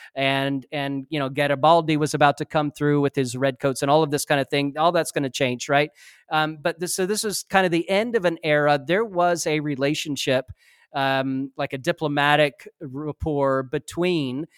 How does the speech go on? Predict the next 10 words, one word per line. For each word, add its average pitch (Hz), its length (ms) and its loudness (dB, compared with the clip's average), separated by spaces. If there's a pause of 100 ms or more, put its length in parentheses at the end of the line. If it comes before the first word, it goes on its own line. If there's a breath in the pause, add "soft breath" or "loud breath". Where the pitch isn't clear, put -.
(160 soft breath)
the 147 140 -4
King 220 640 -4 (140)
of 151 480 2 (360)
Mexico 147 960 0 (420)
and 180 180 2
the 190 60 -4
king 170 640 0
here 139 480 2
in 143 140 0
Italy. 160 380 2